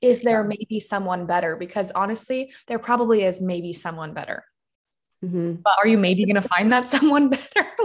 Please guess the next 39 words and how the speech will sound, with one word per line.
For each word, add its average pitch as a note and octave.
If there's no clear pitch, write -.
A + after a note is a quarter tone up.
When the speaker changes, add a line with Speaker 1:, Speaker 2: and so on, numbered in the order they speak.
Speaker 1:
Like, C4
are -
you A3+
gonna, A#3+
Speaker 2:
Yeah. -
Speaker 1:
you D#3+
know, D#4+
I, A#3
I B3+
don't E4
know. G3
Speaker 2:
Well, A#3+
and B3+
I B3+
think, C#4+
like, F3
so, G#3+
I A3
mean, A#3+
that's B3
just C4
such C#4
an A#3
unhealthy F#3
mentality E3
because F3
you, D#3+
there F3
are E3
flaws C#3+
with E3+
every D3+
human D3+
being C#3+
and E3+
you D#3+
will D#3+
Speaker 1:
Mm-hmm. D#3
Speaker 2:
never, D3